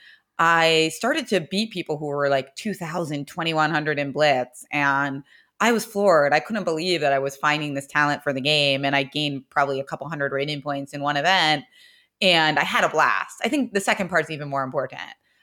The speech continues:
I won a lot of rating points, and I had so much fun, and suddenly I was like, "Yes, I'm in." Um, and then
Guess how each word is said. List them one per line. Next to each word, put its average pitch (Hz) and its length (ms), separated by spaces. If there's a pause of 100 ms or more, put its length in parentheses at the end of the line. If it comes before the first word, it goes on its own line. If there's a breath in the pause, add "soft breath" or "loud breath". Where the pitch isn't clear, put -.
(120)
I 165 140
won 247 160
a 254 60
lot 220 120
of 190 80
rating 165 220
points, 170 320
and 175 80
I 196 40
had 156 220
so 226 400
much 170 220
fun, 131 420
and 147 220
suddenly 170 280
I 151 60
was 143 80
like, 139 220
"Yes, 143 320
I'm 180 400
in." 139 500 (600)
Um, 170 320
and 185 200
then 156 600